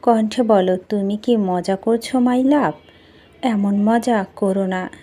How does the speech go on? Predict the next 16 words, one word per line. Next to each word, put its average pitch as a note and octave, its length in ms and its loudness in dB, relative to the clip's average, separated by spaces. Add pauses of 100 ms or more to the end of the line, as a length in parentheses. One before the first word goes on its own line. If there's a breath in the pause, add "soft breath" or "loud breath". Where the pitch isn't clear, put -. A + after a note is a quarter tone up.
(260 loud breath)
যাতে A3 380 0
ইকবাল G3+ 440 0 (400 loud breath)
নিঃশ্বাস A3 540 0
আটকে F3+ 420 -4
আসে।" F#3 460 -4 (440 loud breath)
পুষ্প C4 380 2 (100)
বুক A#3 180 4 (100)
কেঁপে G3+ 340 2
উঠল। F#3+ 520 -2
ইকবালের G#3 520 2
মিহিনী A3 500 2
হাত A#3 320 0 (400 loud breath)
অন্তঃকরণ A#3+ 1000 2
স্পর্শ G#3+ 440 0
করল B3+ 380 4
নিদারুণভাবে। G#3 1160 2